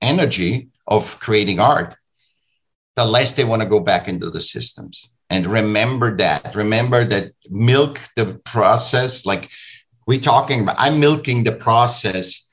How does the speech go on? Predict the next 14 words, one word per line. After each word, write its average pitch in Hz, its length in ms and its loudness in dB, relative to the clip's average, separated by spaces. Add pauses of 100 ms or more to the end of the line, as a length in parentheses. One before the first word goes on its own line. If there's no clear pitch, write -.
(280)
from 123 240 2
my 110 100 4
emotions 104 720 2
when 104 140 0
I 104 80 2
talk 107 340 0
to 98 100 -6
you, 73 280 -4
Curtis. - 460 -8 (120)
You 101 160 0
know 104 120 0
what 107 140 2
I 107 40 0
mean? 120 160 0